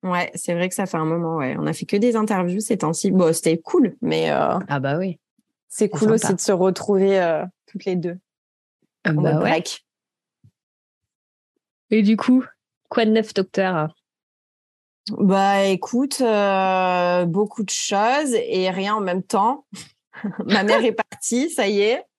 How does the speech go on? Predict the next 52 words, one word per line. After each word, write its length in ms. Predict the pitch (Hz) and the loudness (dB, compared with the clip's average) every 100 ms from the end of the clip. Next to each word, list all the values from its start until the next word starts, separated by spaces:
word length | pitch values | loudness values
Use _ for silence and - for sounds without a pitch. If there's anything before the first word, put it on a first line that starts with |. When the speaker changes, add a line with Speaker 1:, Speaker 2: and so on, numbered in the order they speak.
| _ | _
Speaker 1:
C'est 80 | 208 | -2
un 60 | 196 | 0
week-end 360 | 214 190 240 | 0 -2 -2
assez 260 | 233 208 208 | -2 -2 -2
chargé, 720 | - 190 185 202 202 220 247 | -2 -2 0 0 2 2 2
euh, 280 | 202 180 170 | 2 2 0
ce 100 | - 196 | -4 -6
week-end 200 | 196 202 | -4 -4
parce 180 | 214 | -4
que 100 | - | -6
c'était, 440 | 175 175 - 175 175 | -6 -6 -2 0 2
euh, 440 | 165 156 151 - | 2 2 2 0
c'était 240 | 175 - 170 | -4 -6 -4
le 60 | |
grand 200 | 170 170 | -4 -4
départ. 880 | 175 160 - 175 190 220 233 247 233 _ _ _ _ _ _ | -2 -4 0 0 2 2 2 0 -4 _ _ _ _ _ _
On 180 | - 165 | -6 -2
a 120 | 160 | 0
eu, 340 | 165 165 175 170 | 0 -2 -2 0
euh, 140 | 151 | -2
plein 260 | - 185 165 | -4 -6 -4
de 60 | 170 | -6
péripéties. 1040 | - 180 165 160 170 165 - 202 233 247 - _ _ _ _ - | -4 -4 -2 -2 -2 -2 -4 -2 -2 -4 -10 _ _ _ _ -2
Euh, 100 | 165 | -2
je 80 | |
sais 100 | - 196 | 2 2
même 140 | 240 | 2
pas 100 | 403 | 2
par 160 | 294 226 | 2 0
où 40 | |
commencer 460 | 202 196 196 196 285 | 0 0 0 -2 -4
parce 200 | 262 202 | -4 -2
que 240 | 196 165 160 - - - | 0 0 0 -6 -16 -4
il 40 | |
y 20 | |
a 60 | 175 | 0
plein 160 | 196 208 | 0 -2
de 40 | |
choses 200 | - 233 | -2 -4
qu'on 120 | 208 196 | -4 -2
s'est 160 | 190 | -2
pas 180 | 185 190 | 0 0
dit. 260 | 196 294 269 | 0 -2 0
Je 60 | |
suis 100 | - | 0
allée 140 | 180 180 | 2 2
à 60 | |
la 100 | 180 | 0
fête 200 | 175 185 | 0 -2
de 80 | 170 | 0
la 120 | 156 | -2
citrouille. 1000 | 160 - 208 - - 254 254 254 254 247 | -2 -6 -6 -8 -4 0 2 2 0 -2